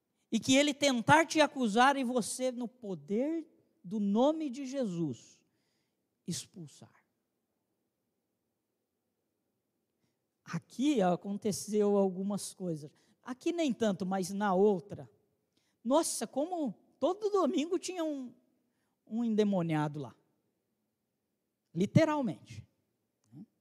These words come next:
Tem alguns endemoniados que vêm sem demônio, mas, né? Me lembro um dia que o Henrique,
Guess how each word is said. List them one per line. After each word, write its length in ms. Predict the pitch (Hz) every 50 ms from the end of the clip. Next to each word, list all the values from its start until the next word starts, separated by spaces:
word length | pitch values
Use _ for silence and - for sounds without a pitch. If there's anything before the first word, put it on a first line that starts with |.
| _ _ _ _ _ _ _ _ _ _ _ _ _ _ _ _ _ _ _ _ _ _ _ _ _ _ _ _ _ _
Tem 200 | - 170 175 202
alguns 380 | 214 208 185 175 196 214 196 175
endemoniados 640 | 196 190 180 185 180 180 165 160 156 170 185 185 -
que 160 | - - 170
vêm 200 | 131 151 170 190
sem 420 | 202 - - - - 202 214 240 247
demônio, 460 | 269 294 262 196 160 139 123 120 120
mas, 460 | 123 123 127 131 131 _ - - _ _ _ _ _ _ _ _ _ _ _ -
né? 240 | 123 156 185 214 - _ _ _ _ _ _ _ _ 165 127 _ _ _ _ _ _ _ _ _ _ _ _ _ _ _ _ _ _ _ _ _ _ _ _ _ _ _ _ _ _ _ _ _ _ _ _ _ _ _ _ _ _ _ _ _ _ _ _ _ _ _ _ _ _ _ _ _ _ _ _ _ _ _ _ _ _ _ _ _ _ _ _ _ _ _ _ _ _ _ _ _ _ _
Me 140 | 160 165 175
lembro 340 | 170 175 214 240 233 240 233
um 160 | 220 202 185
dia 320 | 151 175 226 262 262 233
que 140 | 262 - 226
o 120 | 214 214
Henrique, 600 | 202 190 160 151 208 233 247 - - - 233 -